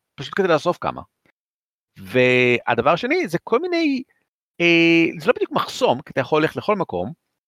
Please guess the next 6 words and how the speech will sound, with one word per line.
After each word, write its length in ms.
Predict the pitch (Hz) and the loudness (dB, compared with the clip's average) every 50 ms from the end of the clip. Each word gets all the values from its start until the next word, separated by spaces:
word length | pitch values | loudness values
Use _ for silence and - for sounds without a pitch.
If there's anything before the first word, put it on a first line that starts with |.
| _ _ - | _ _ 0
אבל, 360 | 139 127 165 156 165 170 165 - - - _ | 2 4 4 4 4 4 2 -2 -6 -14 _
אה, 260 | 135 139 175 190 196 185 - | -10 -8 -4 -4 -4 -4 -4
כתמים 400 | - - - 220 226 294 453 415 254 | -2 -2 0 -2 -2 -2 -6 -6 -6
גדולים 320 | 214 220 202 190 214 220 | -2 -2 0 0 0 -4
של 140 | - 202 180 | -6 -6 -2
מוות, 480 | 147 110 98 95 - 82 - - - | 0 2 2 0 0 -8 -14 -16 -20